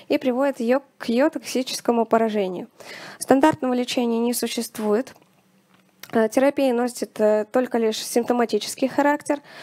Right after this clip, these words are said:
а, и раннее начало лечения приводит к уменьшению выраженности симптомов. При развитии ладоноподошвенного, э, синдрома, э, второй и выше степени рекомендуется либо редуцирование доз при-, противоопухолевых препаратов,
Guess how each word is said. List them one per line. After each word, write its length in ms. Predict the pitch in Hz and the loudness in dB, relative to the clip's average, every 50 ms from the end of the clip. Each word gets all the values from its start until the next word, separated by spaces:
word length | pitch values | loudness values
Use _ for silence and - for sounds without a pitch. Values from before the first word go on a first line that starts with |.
| - - - - - - - | -18 -18 -18 -16 -8 -2 0
а, 240 | 226 220 220 220 | 0 2 0 -2
и 240 | - - 269 294 302 | -2 0 2 2 2
раннее 340 | 269 269 277 285 277 269 247 | 2 2 0 0 0 -2 -2
начало 380 | 247 254 247 - 247 226 240 247 | -2 -2 -2 0 0 2 2 2
лечения 440 | 247 262 247 - 330 339 339 277 254 | -2 -4 -2 -2 0 0 0 0 -2
приводит 360 | 254 240 247 269 294 285 - | -2 -4 -2 -2 -2 -2 -2
к 60 | - | -2
уменьшению 480 | 220 226 226 226 - 262 269 269 247 214 | -2 -2 -2 -4 -4 -2 -2 -2 -2 -2
выраженности 560 | 226 226 226 226 226 220 214 208 - - 202 | -2 -2 -2 -2 -4 -4 -6 -8 -8 -8 -6
симптомов. 600 | 202 - 220 220 208 - 196 180 175 - - - _ - - - - - - - - | -4 -4 -4 -4 -2 -2 -2 -2 -2 -4 -10 -12 _ -20 -20 -20 -20 -20 -18 -10 0
При 160 | - 294 320 | 2 4 4
развитии 680 | 311 294 285 269 277 285 277 269 - - 262 240 233 226 | 4 4 2 0 0 -2 -2 -4 -4 -2 0 2 2 2
ладоноподошвенного, 1200 | 226 247 240 262 277 269 254 247 247 233 233 240 226 - - - - 226 220 214 202 208 214 - _ - | 2 0 0 0 -2 -2 -2 -2 -2 0 0 0 -2 -2 -6 -4 -4 -2 0 0 0 -2 -4 -6 _ -6
э, 260 | - 214 208 214 214 214 | -4 -4 -2 -2 -4 -6
синдрома, 640 | - - 254 247 233 247 247 226 208 208 - 208 - _ - - | -4 -4 -4 -2 0 2 2 2 2 0 -2 -4 -6 _ -14 -6
э, 240 | - 214 220 226 220 | -4 -4 -4 -4 -6
второй 380 | - - - 262 254 247 226 185 | -4 -2 0 0 2 2 0 0
и 340 | - - 240 233 233 233 220 | -2 -2 -2 0 0 -2 0
выше 380 | 233 233 - - 220 185 190 _ - | -2 -2 -2 0 -2 -2 -4 _ -12
степени 560 | - - - 226 214 208 - 262 285 311 330 320 - - - - - - | -14 -4 0 0 0 0 0 -2 -2 -2 -4 -4 -10 -20 -20 -20 -10 -4
рекомендуется 720 | - 262 262 269 262 262 254 247 285 311 294 302 - 247 | -4 0 0 2 0 0 0 0 0 0 0 -2 -2 -2
либо 420 | 240 247 269 240 240 247 226 - 233 | 0 0 0 0 0 -2 0 -2 0
редуцирование 720 | 233 247 220 233 - - 247 226 220 214 208 214 214 208 | -2 -2 -4 -4 -4 -2 -2 -2 -2 -2 -4 -2 -4 -2
доз 220 | 208 240 311 320 - | 0 0 0 0 0
при-, 140 | - 320 311 | -2 -2 -2
противоопухолевых 1040 | 302 - - 294 285 - 285 269 277 277 269 - - - - 269 262 254 254 - | -2 0 -2 -2 -2 0 -2 -2 -2 -2 -2 -4 -6 -6 -4 -2 -2 -2 -4 -2
препаратов, 600 | - 247 254 - 262 247 240 240 240 - 226 - | -2 -4 -2 0 0 0 0 -2 -4 -6 -10 -12